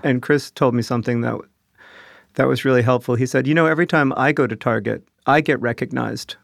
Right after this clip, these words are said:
by someone I went to middle school with or somebody I went to high school with or, you know, by somebody I work with or somebody I played golf with fifteen years ago." And I don't have, like, all of these, like, issues about getting recognized at Target. Like,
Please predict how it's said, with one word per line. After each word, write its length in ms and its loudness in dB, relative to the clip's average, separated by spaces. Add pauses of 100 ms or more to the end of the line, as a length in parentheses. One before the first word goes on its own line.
(100)
by 100 2
someone 320 0
I 60 -2
went 180 -4
to 80 -8
middle 200 0
school 300 -2
with 320 0
or 80 -6
somebody 280 -2
I 20 0
went 160 -6
to 80 -4
high 160 0
school 320 -2
with 520 0
or, 260 -4 (460)
you 80 2
know, 100 4
by 140 0
somebody 360 0
I 80 -2
work 340 -2
with 460 0
or 240 -8 (140)
somebody 260 0
I 40 0
played 220 -4
golf 280 0
with 160 0
fifteen 380 -2
years 260 -2
ago." 440 -2 (880)
And 160 4
I 120 4
don't 160 2
have, 300 2
like, 280 0
all 220 2
of 80 -2
these, 260 -2
like, 240 -2
issues 460 0
about 220 -4
getting 200 -2
recognized 580 -4
at 80 -8
Target. 440 0
Like, 260 -10